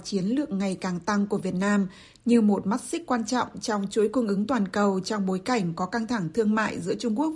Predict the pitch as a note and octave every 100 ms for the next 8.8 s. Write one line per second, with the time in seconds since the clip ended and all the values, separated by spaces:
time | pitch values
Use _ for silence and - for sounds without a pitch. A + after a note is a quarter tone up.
0 | - G#3 F#3 G#3+ G#3 A3+ G#3+ G#3 - -
1 | - - D4 E4 - G#3 F3 G3+ G3 F#3
2 | F3+ A3 A3 D4+ C#4+ A3+ F#3+ G3+ F#3 G#3
3 | G#3+ D#4 D#4 - A#3 G#3 C#4 - A3+ G#3
4 | G3+ G#3 G3 F#3 F#3 B3+ - - - -
5 | - - - C4 E4 A3+ A3 G3 G3+ G3
6 | G3 - A3+ G#3+ G#3 F#3+ F#3 F#3 G3 G#3+
7 | D4 D4+ A#3 G3+ A3+ F#3+ E3+ G3+ A#3 B3+
8 | G3+ G#3 G3+ F#3 F3+ E3+ F#3 E3